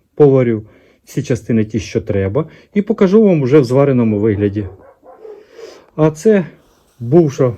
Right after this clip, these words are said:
пластина, бачите? У неї вухо посередині. І вухо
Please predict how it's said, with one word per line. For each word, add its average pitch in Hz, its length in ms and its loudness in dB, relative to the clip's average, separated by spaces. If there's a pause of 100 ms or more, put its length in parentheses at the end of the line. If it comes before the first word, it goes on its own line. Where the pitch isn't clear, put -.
пластина, 110 500 -4
бачите? 143 460 -4 (440)
У 139 60 -4
неї 127 260 -2
вухо 113 400 -4
посередині. 110 1080 -2 (840)
І 156 320 2 (460)
вухо 131 520 -2